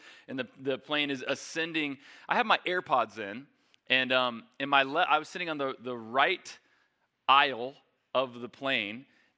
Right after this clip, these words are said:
and I turned, for whatever reason, I turned this way, and my left AirPod fell out of my ear and into the aisle,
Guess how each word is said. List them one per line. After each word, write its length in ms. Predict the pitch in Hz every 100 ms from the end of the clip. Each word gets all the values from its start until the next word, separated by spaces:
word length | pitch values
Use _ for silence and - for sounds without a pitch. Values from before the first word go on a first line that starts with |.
| -
and 160 | 123
I 80 | 123
turned, 640 | - - 214 240 135 120 123 123 _ _ _ -
for 120 | -
whatever 240 | 185 196 151
reason, 240 | 165 135
I 60 | 120
turned 360 | - 147 143
this 200 | 127 139
way, 300 | 165 170 185 - _ -
and 140 | 131
my 120 | 135
left 380 | 131 143 185 - -
AirPod 460 | 175 180 143 113
fell 300 | - - 156
out 120 | 156 147
of 80 |
my 100 | 139 127
ear 320 | 135 151 175 _ _ _ _ _ _ _
and 140 | 123
into 180 | 131 147
the 200 | 143 123
aisle, 340 | 120 135 175